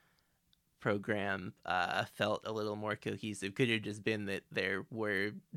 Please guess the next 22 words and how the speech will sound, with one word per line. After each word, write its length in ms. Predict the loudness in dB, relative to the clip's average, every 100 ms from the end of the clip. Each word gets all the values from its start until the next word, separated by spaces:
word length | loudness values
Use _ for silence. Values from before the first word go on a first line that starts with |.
| -10
filmmakers 680 | -4 -2 -2 -4 -4 -4
in 160 | -2 -2
it 160 | -4 -6
who 140 | -8
clearly 580 | -6 -2 -2 -2 -4 -6
knew 260 | -4 -2 -2
each 240 | -4 -2
other. 240 | 0 0 0
I 80 |
think 240 | -2 -2 -4
some 320 | -2 0 0
of 260 | -4 -6 -2
the 320 | 0 2 0
Salons 600 | -4 -6 -4 -2 -2 -4
film 400 | -6 -4 -2 -4
was 240 | -6 -6 -6
shot 460 | 0 4 6 4 0 _
in 560 | -6 -4 -2 -2 -4 -8 -12 _ -20 -20 _ -6
Hong 320 | 2 2 2
Kong 420 | -2 0 2 0 -2
as 160 | -2
well 680 | 2 6 6 6 4 2 -6